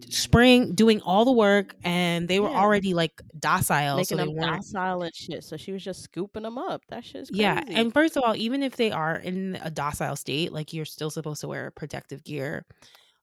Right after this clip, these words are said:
Speaker 2: Yeah.
Speaker 1: Um, and she doesn't wear
Speaker 2: No,
Speaker 1: the,
Speaker 2: she don't wear
Speaker 1: the,
Speaker 2: nothing. She just out
Speaker 1: she
Speaker 2: here
Speaker 1: was, she,
Speaker 2: looking like
Speaker 1: she doesn't wear, like,
Speaker 2: Instagram.
Speaker 1: the gloves and the, and
Speaker 2: Mm-hmm.
Speaker 1: the, the hair protect, like, of the
Speaker 2: Yeah.
Speaker 1: people who actually do this type of work,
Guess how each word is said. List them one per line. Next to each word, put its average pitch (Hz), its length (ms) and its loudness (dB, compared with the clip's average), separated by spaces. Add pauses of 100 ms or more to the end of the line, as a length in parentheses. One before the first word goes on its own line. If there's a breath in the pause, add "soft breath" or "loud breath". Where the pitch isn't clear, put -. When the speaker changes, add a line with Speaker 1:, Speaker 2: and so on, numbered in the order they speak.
(100)
Speaker 2:
Yeah. 131 400 -4
Speaker 1:
Um, - 220 -10 (240)
and 147 500 -6
she 147 540 -4
doesn't 143 520 -6
wear 147 600 -6 (600)
Speaker 2:
No, 165 380 -6
Speaker 1:
the, - 20 -18
Speaker 2:
she - 160 -18
don't 170 140 -10
wear 156 180 -10
Speaker 1:
the, 156 140 -4
Speaker 2:
nothing. 139 200 -12
She 160 160 -18
just 147 160 -14
out 143 140 -4
Speaker 1:
she 147 80 -2
Speaker 2:
here 190 200 2
Speaker 1:
was, 139 140 -8
she, - 80 -6
Speaker 2:
looking 135 140 -14
like 135 240 -12 (420)
Speaker 1:
she - 200 -2
doesn't 220 200 2
wear, 175 440 2
like, 147 120 -4
Speaker 2:
Instagram. 135 140 -12
Speaker 1:
the 170 60 -10
gloves 185 720 6
and 151 180 -4
the, 127 240 -12
and 151 180 -10
Speaker 2:
Mm-hmm. 98 640 -10
Speaker 1:
the, 151 140 -10 (560)
the - 60 -6
hair 202 220 2
protect, 185 300 -6
like, 170 180 -4 (500 soft breath)
of 165 140 -2
the 165 80 -2 (100)
Speaker 2:
Yeah. 143 220 -12
Speaker 1:
people 170 480 -2
who 160 240 0
actually 143 400 -2
do 147 160 -4
this 151 140 -2
type 185 240 -4
of 180 100 -8
work, 196 300 -2